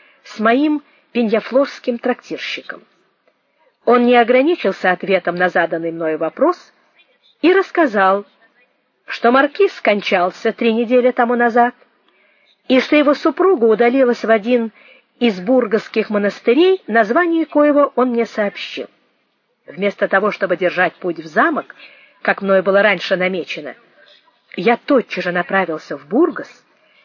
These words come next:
и поспешил в монастырь, где жила Донья Менсия. Придя туда, я попросил привратницу передать этой даме, что молодой человек, недавно выпущенный из Асторгской тюрьмы,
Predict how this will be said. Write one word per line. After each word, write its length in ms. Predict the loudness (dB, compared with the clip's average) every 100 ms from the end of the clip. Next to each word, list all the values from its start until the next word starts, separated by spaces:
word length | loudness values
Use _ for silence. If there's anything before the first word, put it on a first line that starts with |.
| _
и 100 | -4
поспешил 560 | 0 -2 0 -2 2 0
в 80 | 0
монастырь, 580 | -2 -4 -6 0 2 2
где 180 | 0
жила 300 | 0 2 0
Донья 380 | 0 -2 -2 -4
Менсия. 600 | -6 -8 -12 -18 -18 -18 _ _ _ _ _ _ _
Придя 380 | -6 -4 0 -2
туда, 360 | -2 0 0 0 _ _ _ _ _ _
я 160 | -4 -2
попросил 480 | 0 -2 0 -2
привратницу 680 | -2 -4 0 0 -2 -8 -10
передать 520 | -8 -8 -2 -2 -2 -6
этой 280 | -4 -4 -6
даме, 440 | -6 -4 -4 -6 -10 _ _ _ _ _
что 240 | -10 -2 2
молодой 400 | 4 4 2 0
человек, 520 | 0 0 2 0 -2
недавно 500 | -4 0 0 2 0
выпущенный 720 | -2 -2 -6 -6 -2 -2 -2
из 160 | -6 -2
Асторгской 760 | -4 -4 -2 -2 -2 -8 -12 -8
тюрьмы, 420 | -6 -4 -2